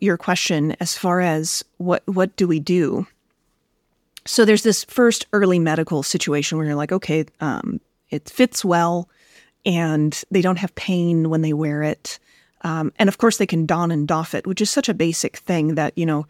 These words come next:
uh, but you gotta make sure, especially think ten-digit situation, how are they putting it on? Are they overusing their teeth?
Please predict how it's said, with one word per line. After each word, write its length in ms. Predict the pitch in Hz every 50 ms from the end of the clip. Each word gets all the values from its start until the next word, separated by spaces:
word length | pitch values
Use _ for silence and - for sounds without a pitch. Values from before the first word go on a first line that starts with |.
| _ _ _ _ _ _ _ _ -
uh, 180 | 170 147 143
but 140 | - - -
you 80 | - 185
gotta 180 | 226 220 202
make 160 | 190 180 - -
sure, 360 | - 190 180 175 170 170 - - _ -
especially 380 | - - 151 165 - - 170
think 180 | - 190 190 - -
ten-digit 640 | - 190 175 190 180 185 185 180 196 190 185 - - _ _ _ _ _ _ _ _ _ _ _ _ _
situation, 840 | - - - - - - 196 208 208 208 - - 165 165 156 160 165
how 240 | 160 - - 170 170
are 80 | 165 165
they 100 | 151 156
putting 240 | - - 160 143
it 100 | 127 131
on? 400 | 175 185 190 190 185 185 185 185 180
Are 140 | - - 160
they 180 | 143 143 147
overusing 500 | 147 156 151 147 170 160 151 156 156 151
their 120 | 131 78 -
teeth? 500 | - - 202 196 202 196 - - -